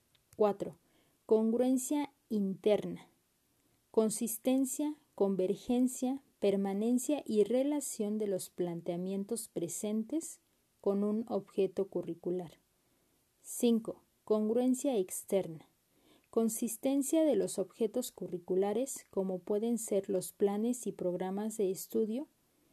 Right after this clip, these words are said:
estos niveles que componen la educación obligatoria.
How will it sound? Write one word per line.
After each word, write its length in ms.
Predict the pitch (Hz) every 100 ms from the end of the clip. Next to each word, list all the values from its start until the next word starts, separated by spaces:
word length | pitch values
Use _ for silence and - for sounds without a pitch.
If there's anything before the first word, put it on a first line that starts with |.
| _ _ _
estos 720 | - 254 - 285 277 - - _ _ _ - _ _
niveles 640 | 233 214 208 220 233 254 -
que 180 | 185
componen 840 | 180 185 190 - 233 240 240 247 294 _ -
la 220 | 202 196
educación 640 | 190 190 190 185 - 196
obligatoria. 680 | 202 185 170 165 - 165 -